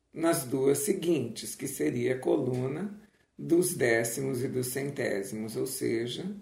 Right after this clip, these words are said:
dos centavos. E quatro reais e cinquenta centavos?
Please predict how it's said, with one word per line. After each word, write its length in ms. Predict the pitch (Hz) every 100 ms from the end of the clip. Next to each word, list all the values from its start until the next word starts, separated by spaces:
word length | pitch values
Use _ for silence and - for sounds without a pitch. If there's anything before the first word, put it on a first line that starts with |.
| -
dos 200 | 123 120
centavos. 1000 | 156 180 220 196 - - - - - - _ _ _ - - - - -
E 180 | 359 349
quatro 500 | - 170 151 160 147
reais 500 | 151 147 131 127 123
e 60 |
cinquenta 680 | 123 135 131 139 127 120 110
centavos? 1300 | - - 117 - - - - - - - - -